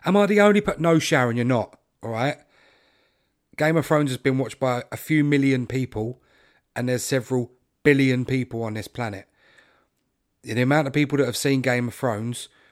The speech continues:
there's more people that live in New York as a state, not necessarily as a city, but as a state, or even as the U K.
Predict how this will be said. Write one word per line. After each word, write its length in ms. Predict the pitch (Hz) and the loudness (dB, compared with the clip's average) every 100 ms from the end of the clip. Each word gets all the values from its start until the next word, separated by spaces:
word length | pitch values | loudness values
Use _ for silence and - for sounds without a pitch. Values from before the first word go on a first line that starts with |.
| _ _ _ | _ _ _
there's 200 | 120 113 | -8 -2
more 160 | 147 139 | 0 0
people 320 | 139 139 131 | 0 0 -2
that 120 | 127 | -4
live 360 | 120 127 110 - _ _ _ _ | -2 -4 -6 -14 _ _ _ _
in 140 | 127 123 | -4 0
New 80 | |
York 540 | 123 120 104 - - - _ _ _ | 2 2 0 -6 -14 -16 _ _ _
as 100 | 107 | -8
a 60 | 110 | -8
state, 380 | - 120 92 - | -6 -6 -6 -8
not 100 | 127 | -8
necessarily 440 | 120 107 123 110 | -8 -4 -4 -4
as 60 | 104 | -8
a 40 | |
city, 240 | - 98 | -10 -12
but 120 | 101 104 | -12 -12
as 80 | |
a 60 | 101 | -12
state, 300 | - 104 98 _ - - | -12 -12 -12 _ -20 -10
or 80 | - | 0
even 180 | 151 151 | 2 2
as 120 | 147 | 0
the 80 | 143 | 0
U 160 | 139 131 | 0 0
K. 280 | 127 98 | -4 -6